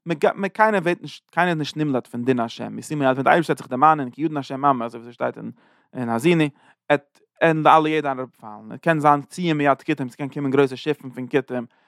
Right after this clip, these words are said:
קען איך אשיר קומען אין עבר, ווי גאם היאר דער עבר. אין דער ענד, דא פילע דער, אזוי ווי עמלק איז דער עבר, דער ציע מיר יד קיטים, אדער עשיר, אדער עבר, whoever פינקטליך אזוי מיינט, ווי זיי מען דארף ליינען, דער פסוקים,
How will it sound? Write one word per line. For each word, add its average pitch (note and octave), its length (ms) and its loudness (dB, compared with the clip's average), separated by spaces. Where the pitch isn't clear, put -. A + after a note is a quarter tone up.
קען C#3+ 160 -2
איך D3 280 -2
אשיר D3 460 2
קומען C3 280 -2
אין D3 200 4
עבר, C3 200 -2
ווי C3 80 -8
גאם D3+ 200 2
היאר C#3 220 -8
דער A#2+ 160 -14
עבר. A2+ 280 -18
אין C#3 100 -18
דער - 100 -8
ענד, A3+ 180 0
דא F3 60 0
פילע G3 220 0
דער, F3+ 260 2
אזוי C#3+ 100 -8
ווי C#3 80 0
עמלק F#3+ 300 2
איז D3 80 -18
דער D#3 220 2
עבר, C3+ 200 -2
דער B2+ 160 -6
ציע D#3 260 -12
מיר C3+ 160 -4
יד B2 80 -4
קיטים, D3+ 420 2
אדער B2+ 300 4
עשיר, B2+ 320 0
אדער A#2+ 160 -4
עבר, C3+ 340 0
whoever B2+ 240 0
פינקטליך C3+ 320 -8
אזוי A#2+ 140 -6
מיינט, B2+ 220 2
ווי C#3 100 -10
זיי C3 60 -6
מען A#2+ 60 -6
דארף B2 120 -4
ליינען, C3 180 2
דער A#2+ 80 -2
פסוקים, D3+ 340 -4